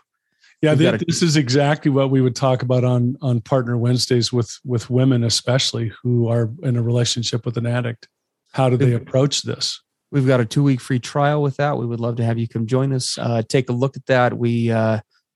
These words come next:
Speaker 2: really go in depth on these topics and treat them, you know, the depth of them in a way that we just can't on a,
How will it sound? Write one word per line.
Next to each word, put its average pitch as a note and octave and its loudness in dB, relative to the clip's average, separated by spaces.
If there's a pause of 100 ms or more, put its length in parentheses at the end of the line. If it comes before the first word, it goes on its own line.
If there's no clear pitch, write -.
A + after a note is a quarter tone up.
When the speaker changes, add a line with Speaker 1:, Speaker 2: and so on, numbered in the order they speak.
Speaker 2:
really D3+ 2
go C3 2
in A#2 2
depth A#2+ 0
on A#2 -2
these A2+ -4
topics A#2 -2
and A#2 -4
treat B2+ -2
them, A#2 0
you A#2+ 0
know, A2+ 2
the A2 -4
depth A#2+ -2
of A2+ -4
them A2+ -2
in A2+ -2
a A2+ -2
way A2+ 0
that A2+ -4
we A2+ -6
just A#2+ -10
can't A2 -4
on G#2+ -2
a, G#2+ -4